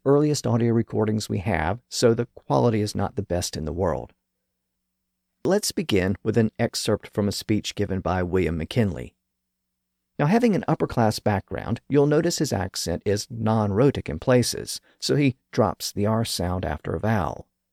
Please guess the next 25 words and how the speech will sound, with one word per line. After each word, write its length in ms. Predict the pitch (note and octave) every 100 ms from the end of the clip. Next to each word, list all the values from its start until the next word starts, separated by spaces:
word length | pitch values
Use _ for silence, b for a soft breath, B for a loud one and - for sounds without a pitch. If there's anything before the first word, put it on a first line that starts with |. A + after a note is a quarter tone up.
| _ _ _ _ _
In 100 | E3
other 180 | G3+ B3+
places, 520 | - G#2 - - A2+ - _
he 120 | D#3
pronounces 720 | - A#2 G2+ B2 G#3+ - G3
an 100 | G#2+
R 200 | F2 D#2+
sound, 480 | - - - C3 - _ _
but 100 | D3+
it's 200 | E3+ -
a 120 | C3 - _
tapped 520 | - - D#3 - -
or 220 | - G#2+ - -
trilled 560 | - - F3+ C3 A2 -
R, 340 | D#2+ A1 - - _ _ _
not 200 | - D3+
the 80 | F3
kind 200 | - C3+
of 100 | A#2 -
R 180 | G#2+
sound 440 | G2+ - G2 F#2+ G2 G2
that 100 | -
we 80 |
find 360 | G#2 G2 F#2+ F#2+
in 180 | F2+